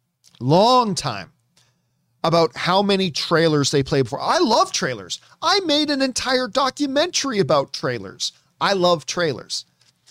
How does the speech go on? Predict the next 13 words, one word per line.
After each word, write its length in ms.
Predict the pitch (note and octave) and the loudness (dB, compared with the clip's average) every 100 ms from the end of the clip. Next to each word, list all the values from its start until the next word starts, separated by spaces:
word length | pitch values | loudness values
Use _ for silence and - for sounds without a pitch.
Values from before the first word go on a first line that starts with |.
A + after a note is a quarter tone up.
| _ _ _ _ _ _ _ _ _ _ | _ _ _ _ _ _ _ _ _ _
But 160 | G3+ F3+ | -2 2
the 80 | G3+ | 2
notion 360 | A3 C#4+ D#4+ | 2 2 2
of 100 | D4 | 0
having 360 | A3+ G#3+ F#3+ F3+ | 0 0 -2 -6
twenty, 560 | - F3+ F3+ B2 F#2+ _ - | -6 -2 -2 -2 -12 _ -16
twenty-five, 680 | - G3 F#3 E3 C3 G#2 F2+ | -4 0 0 0 -4 -6 -10
thirty 680 | - _ - A#3+ B3+ C4 B3 | -18 _ 0 2 4 2 0
minutes 720 | F#3+ F3 A#3 G#3 C3 - - | 2 2 2 0 -2 -2 0
of 240 | E3 D3 - | 0 -2 -2
commercials, 1040 | F#3+ E3+ D#3+ G#3+ B3+ - C3+ D2 - - - | -2 0 2 2 2 0 -4 -8 -10 -10 -8
of 160 | C3+ | -8
trailers, 800 | - - G#3 C#4 G#3+ G2 - - | -8 -4 0 2 2 -2 -8 -14